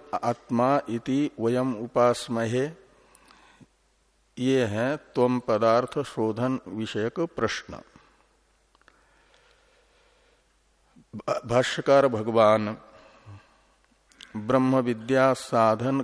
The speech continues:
कृत इत्यादि वाक्य से इस प्रश्न बोधक वाक्य का अवतरण लिख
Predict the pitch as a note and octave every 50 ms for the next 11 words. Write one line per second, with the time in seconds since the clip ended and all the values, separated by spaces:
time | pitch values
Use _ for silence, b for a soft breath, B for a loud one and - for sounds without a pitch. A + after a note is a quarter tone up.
0 | - - - A#2 A2+ A2 G2+ - - G#2 B2 D#3+ F3+ - - - _ b b b
1 | b b b b b b b b b b b b b b b _ _ - A#2 A#2
2 | - _ - C3 B2 B2 A#2+ A#2 C3 C#3+ D3 B2+ - G#2+ A#2 A#2+ A#2+ - - -
3 | B2+ A#2+ A2+ - - G2 F2+ G2 C#3+ G3 - - - _ _ _ _ _ _ _
4 | _ _ _ _ _ _ _ _ _ _ _ _ _ _ _ _ _ _ _ _
5 | _ _ _ _ _ _ - B2+ - - - - _ A#2+ B2+ B2+ - - - -
6 | D3+ C#3+ C#3 A#2+ G#2+ A#2+ B2 A#2+ A2+ A#2 C3 - - D#3 D#3+ D3+ - C3 B2 A#2
7 | A#2 A#2 B2 - - - - A#2+ G#2+ - - F#2 F#2 G2+ C#3+ G3+ - - - -
8 | _ _ _ _ _ _ _ _ _ _ _ _ _ _ _ _ _ _ _ _
9 | _ _ - - B2 B2 A#2+ A#2+ - C#3 B2+ B2+ C3+ C3+ C3+ B2 C3+ D3 C#3+ -